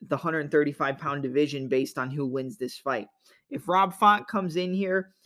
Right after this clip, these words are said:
and jabs up Aldo, and, you know, gets a dominant decision or, you know, finishes him later in the fight, he's right there for a title shot or a fight with T J Dillashaw.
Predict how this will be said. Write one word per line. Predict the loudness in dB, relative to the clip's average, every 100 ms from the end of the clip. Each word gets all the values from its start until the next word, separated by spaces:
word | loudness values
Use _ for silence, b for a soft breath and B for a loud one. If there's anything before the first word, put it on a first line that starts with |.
| b b
and | -12 -10
jabs | 2 4 6 4 2
up | 2 0 0
Aldo, | 4 4 6 4 4 0 b b
and, | -10 -6 -6
you | -6
know, | -2 2 2
gets | 2 0
a | 0
dominant | 2 2 2 -2 -4
decision | -6 2 2 2 -6 -6 2
or, | 4 4 2 0 _ _
you | -6
know, | -2 0 0 -4 _ _ _
finishes | 0 0 0 0
him | 0
later | 2 2 2
in | 0
the | -4
fight, | 0 2 2 -2 _ -20 -20 _ _ _ _ _ _ -8
he's | -4 4
right | 6 6
there | 6 4
for | 4 0
a |
title | 2 0 0
shot | 0 0 0 4
or | 4
a | 4
fight | 2 0
with | -2
T | -8 -6
J | 2 4
Dillashaw. | 6 4 2 -4 -10